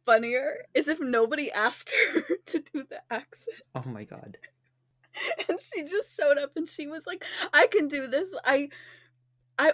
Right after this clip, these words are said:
Speaker 1: I'm gonna show that I can go above and <laughs> beyond." And this
Speaker 2: I
Speaker 1: is
Speaker 2: mean,
Speaker 1: how
Speaker 2: like,
Speaker 1: I'm going
Speaker 2: Lisa
Speaker 1: to do
Speaker 2: Lisa's
Speaker 1: it.
Speaker 2: been living in Italy for years, I'm assuming. And she doesn't really have a,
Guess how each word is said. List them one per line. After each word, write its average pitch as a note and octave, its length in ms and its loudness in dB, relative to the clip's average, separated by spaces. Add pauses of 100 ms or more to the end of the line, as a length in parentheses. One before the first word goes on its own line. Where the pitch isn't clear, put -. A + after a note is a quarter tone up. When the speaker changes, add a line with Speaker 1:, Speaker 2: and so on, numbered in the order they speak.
Speaker 1:
I'm D4 200 8
gonna D4+ 180 0
show C4 420 4
that A3+ 180 2
I C#4 100 4
can C4 180 -6
go B3+ 220 10
above B3+ 300 2
and C4 140 0
<laughs> - 0 -
beyond." E4 580 4 (300)
And - 140 0
this - 220 -10
Speaker 2:
I D3+ 60 -4
Speaker 1:
is F3+ 100 2
Speaker 2:
mean, G3 80 2
Speaker 1:
how F#3+ 40 4
Speaker 2:
like, F#3+ 200 -2
Speaker 1:
I'm - 0 -
going G#3+ 240 2
Speaker 2:
Lisa G#3+ 80 0
Speaker 1:
to - 20 2
do D#3 260 0
Speaker 2:
Lisa's - 20 2
Speaker 1:
it. A#2+ 120 -2
Speaker 2:
been A2+ 180 2
living A2 240 -2
in G#2+ 360 -6 (220)
Italy A2 560 -2
for - 380 -6 (120)
years, A2+ 720 -2 (120)
I'm G#2+ 140 -8
assuming. A2 600 -8 (640)
And A#2+ 120 -6
she B2 100 -6
doesn't B2 280 -6
really G#2+ 240 -2
have G2 180 -6
a, - 180 -12